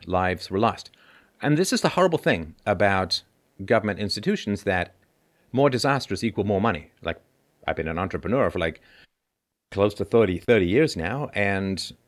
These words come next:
if you mess up, you don't get more resources. You generally get fired or your business closes. But of course, if you are in a government agency and disasters spread, then you end up usually getting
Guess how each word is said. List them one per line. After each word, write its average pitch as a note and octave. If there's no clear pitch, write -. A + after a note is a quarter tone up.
if F#2
you F#2
mess G#2
up, C#3+
you F#2
don't F2+
get F#2+
more G#2+
resources. A2
You E2+
generally F#2
get -
fired G#2+
or E2
your E2
business F#2
closes. A2+
But -
of B2
course, C3+
if C3
you C#3
are B2+
in A2+
a G#2+
government G2+
agency F#2+
and F#2
disasters G2
spread, D3+
then F#2
you F#2+
end G#2
up E2+
usually G2
getting D#2+